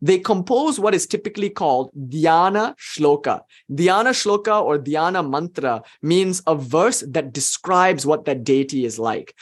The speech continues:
So for instance, one of the ones you hear often in the pujas here is, "Om Meganghim Vigatambaram, Shava Shiva Rudham Trinetram Param." The, the Kali dhyana shloka, it says,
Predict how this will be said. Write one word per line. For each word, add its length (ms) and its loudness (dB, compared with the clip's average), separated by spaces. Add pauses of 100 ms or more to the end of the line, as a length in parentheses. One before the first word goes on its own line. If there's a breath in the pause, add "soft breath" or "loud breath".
(160 loud breath)
So 160 2
for 100 0
instance, 500 0
one 300 0
of 220 -2
the 100 0
ones 240 0
you 60 0
hear 200 0
often 320 -2
in 100 -6
the 60 -8
pujas 460 0
here 120 2
is, 120 0 (260 loud breath)
"Om 380 4
Meganghim 800 0
Vigatambaram, 960 0
Shava 440 2
Shiva 340 -2
Rudham 600 -4
Trinetram 760 -2
Param." 480 -2 (260 loud breath)
The, 160 2 (100)
the 120 0
Kali 420 4
dhyana 300 2
shloka, 440 -2 (240 loud breath)
it 140 -2
says, 320 2